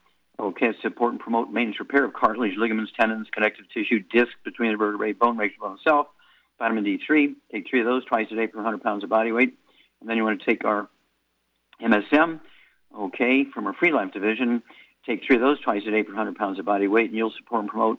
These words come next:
maintenance repair of cartilage, ligaments, tendons, connective tissue, disc between the vertebrae, bone, regular bone itself. And all of these peripheral neuropathies go away. Your body has the capacity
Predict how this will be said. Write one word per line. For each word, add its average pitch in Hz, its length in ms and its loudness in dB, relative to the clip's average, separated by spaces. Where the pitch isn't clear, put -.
maintenance 110 300 -4
repair 143 240 2
of 107 100 -4
cartilage, 98 420 -2
ligaments, 101 380 -2
tendons, 101 400 0
connective 104 400 0
tissue, 98 300 0
disc 120 360 2
between 110 260 -4
the 104 60 -2
vertebrae, 101 300 0
bone, 127 300 2
regular 101 240 -6
bone 104 180 -2
itself. 127 300 0
And 143 120 0
all 208 160 2
of 185 80 -4
these 180 220 0
peripheral 160 420 0
neuropathies 123 560 0
go 147 260 0
away. 151 320 0
Your 107 120 -2
body 127 280 0
has 127 160 -2
the 123 60 -10
capacity 127 520 -2